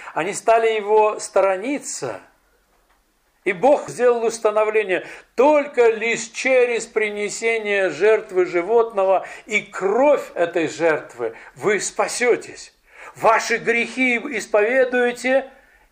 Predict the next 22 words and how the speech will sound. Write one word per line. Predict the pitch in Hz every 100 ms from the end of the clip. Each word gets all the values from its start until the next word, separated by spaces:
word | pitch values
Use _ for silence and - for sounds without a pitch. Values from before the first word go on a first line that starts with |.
| _ -
и | 196
они | 220 226
будут | 233 247 233
записаны | 233 226 254 233 233 233
на | 226 226
это | 240 233 226
животное. | 190 220 220 196 - - 101 - _ _ _ _ _ _ _ _ -
А | 165
вы | 170 233
чисты | 233 262 - - 277
будете. | 208 156 156 104 - - - -
Только | 262 262 269
чистый | 262 269 269 - 247
человек | - 240 233 233 269 262
предстанет | 208 202 - 226 220 214
перед | 208 196 170
Богом». | 160 170 135 117 - - _ _ _
Но | 240 254
через | - 180 151
некоторое | 170 190 - 139 127
время | 117 185 160
появилось | 131 131 127 139 147 131